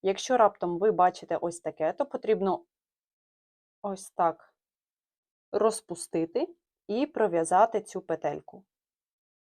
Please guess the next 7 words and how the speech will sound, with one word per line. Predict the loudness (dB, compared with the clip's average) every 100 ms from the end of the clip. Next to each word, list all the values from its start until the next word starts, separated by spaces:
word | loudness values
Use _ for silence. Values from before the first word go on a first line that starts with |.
| _
Перший | 8 8 4 0
ряд | 2 2 0
починаємо | -4 -2 -2 0 2 2 0
з | -2
убавки. | -2 2 2 0 -8 -16 -4
Беремо | 2 4 4 2
гачок, | -2 -2 -2 -2 _